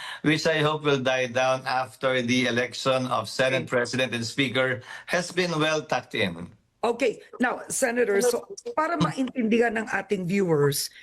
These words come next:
Speaker 2: let's say there was nine billion in Sorsogon set aside for flood control roads under the D P W H. Are you saying na hindi ikaw ang nag-request ng lahat ng ito? Ganun ba
Speaker 1: Yes,
Speaker 2: yun,
Speaker 1: Karen.
Speaker 2: sir?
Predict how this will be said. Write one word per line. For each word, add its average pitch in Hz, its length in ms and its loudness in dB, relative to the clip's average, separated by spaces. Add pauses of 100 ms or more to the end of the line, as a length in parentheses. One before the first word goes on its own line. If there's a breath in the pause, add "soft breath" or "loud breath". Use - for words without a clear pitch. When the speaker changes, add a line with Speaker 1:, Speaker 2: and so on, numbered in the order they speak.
(140)
Speaker 2:
let's - 320 2
say 277 320 4
there 202 180 4
was 196 300 -2
nine 214 400 0
billion 190 500 2
in 196 220 -2
Sorsogon 170 800 0 (260 loud breath)
set 277 460 -4
aside 180 500 -2 (300 loud breath)
for 202 160 4
flood 226 340 2
control 214 640 2
roads 208 480 2 (100)
under 254 300 0
the 247 100 2
D 220 160 2
P 226 200 -2
W 190 440 -2
H. - 380 -4 (400 loud breath)
Are - 80 2
you 285 240 -2
saying 190 720 -2 (320 loud breath)
na 240 160 2
hindi 247 640 2
ikaw 180 640 0
ang 220 160 -2
nag-request 190 800 0
ng 185 160 -2
lahat 185 240 -2
ng 196 240 -2
ito? 170 400 0 (500)
Ganun 214 220 2
ba 156 80 2
Speaker 1:
Yes, - 80 0
Speaker 2:
yun, 214 80 0
Speaker 1:
Karen. 98 160 -2
Speaker 2:
sir? - 120 -4